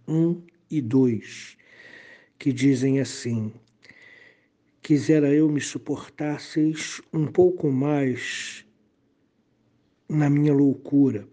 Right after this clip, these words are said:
ou insensatez. Suportai-me, pois, porque zelo por vós com zelo de Deus, visto que vos tenho preparado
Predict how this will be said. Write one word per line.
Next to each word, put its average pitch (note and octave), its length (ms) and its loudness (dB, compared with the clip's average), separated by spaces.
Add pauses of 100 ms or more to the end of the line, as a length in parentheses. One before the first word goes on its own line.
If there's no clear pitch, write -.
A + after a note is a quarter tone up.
(460)
ou D3 260 2
insensatez. C3 1300 -4 (640)
Suportai-me, C#3+ 1200 0 (220)
pois, - 720 -8 (1120)
porque D#3 460 2
zelo D#3+ 480 2
por B2 300 -4
vós D3+ 840 -2
com D#3+ 240 0
zelo C#3+ 320 4
de C#3 140 -4
Deus, C3+ 840 -2 (720)
visto E3+ 600 -2
que F3 260 0
vos D3 320 -2
tenho D#3+ 360 0
preparado C#3 1080 -4